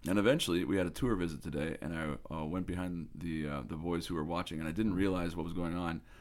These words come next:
Sam was still playing, and I was like, "Hey, guys, how's it going?" And all of the boys who had piled up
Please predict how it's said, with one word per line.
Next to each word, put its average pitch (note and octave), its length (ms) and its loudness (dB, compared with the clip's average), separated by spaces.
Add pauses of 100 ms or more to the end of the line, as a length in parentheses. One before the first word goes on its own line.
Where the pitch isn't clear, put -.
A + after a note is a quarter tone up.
Sam G#2 220 4
was E2+ 120 4
still G#2+ 240 8
playing, G#2 400 2 (400)
and F#2+ 80 0
I F#2+ 40 8
was F2+ 100 6
like, E2 120 8
"Hey, G#2+ 140 8
guys, A#2 240 12
how's A2+ 160 8
it G2+ 80 4
going?" A#2 300 6
And E2 100 0
all G2 340 6
of F#2+ 200 4
the E2+ 340 2
boys F2 480 4
who D#2+ 220 2
had E2 320 0
piled F#2+ 340 6
up F#2+ 220 4